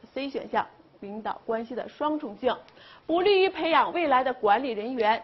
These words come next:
这是什么呀？是直线制的，职能部门之间横向联系差，这是直线职能制的缺点。职能部门容易脱节，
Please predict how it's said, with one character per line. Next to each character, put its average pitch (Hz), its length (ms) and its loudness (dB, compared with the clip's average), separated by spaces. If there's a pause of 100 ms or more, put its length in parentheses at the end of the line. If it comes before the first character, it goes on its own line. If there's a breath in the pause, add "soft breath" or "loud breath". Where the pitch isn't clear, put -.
这 254 100 -12
是 240 80 -12
什 226 160 -10
么 202 60 -10
呀？ 214 200 -4
是 - 180 -16
直 190 200 -10
线 277 260 -2
制 262 140 -4
的， 240 220 8 (300 loud breath)
职 349 120 -4
能 392 160 -2
部 392 140 8
门 320 160 4
之 330 120 0
间 330 200 2
横 240 320 -6
向 269 240 -2
联 220 200 -4
系 254 140 -12
差， 262 320 -4
这 240 100 -14
是 226 140 -12
直 202 260 -14
线 233 400 -6
职 196 160 -8
能 233 240 -4
制 262 80 -8
的 226 120 -2
缺 254 180 0
点。 226 240 6 (540 loud breath)
职 339 100 -4
能 381 160 4
部 370 100 0
门 285 240 4
容 233 140 0
易 247 100 -6
脱 233 240 -4
节， 226 320 2